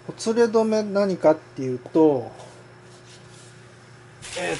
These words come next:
と、こう、ロープ屋さんだったら、熱で、ヒートカッ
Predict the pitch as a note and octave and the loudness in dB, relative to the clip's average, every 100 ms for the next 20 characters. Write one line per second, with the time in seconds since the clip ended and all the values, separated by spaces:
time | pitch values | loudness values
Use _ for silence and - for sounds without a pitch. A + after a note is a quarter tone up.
0 | - - D#3+ D#3+ D3+ - - - - - | -4 0 4 4 2 -6 -18 -18 -18 -16
1 | - - - - - - - - - - | -16 -18 -18 -16 -12 -12 -14 -20 -20 -20
2 | - - - - D#3+ F#3 A3 G#3+ A#3+ A3+ | -20 -20 -16 -4 2 4 4 0 -2 2
3 | A3+ A3+ A3+ G#3+ A3+ A3+ A3+ A3+ A#3 A#3 | 4 4 2 2 2 2 0 2 2 2
4 | - E3+ E3 F3 E3 D#3 D3+ D#3 - B3 | 0 4 6 8 6 6 2 -2 -2 -2
5 | B3 A#3+ F3 G3 - - B3 B3 B3+ - | -2 -4 -2 -2 -4 -6 -4 0 0 4
6 | B3 | 2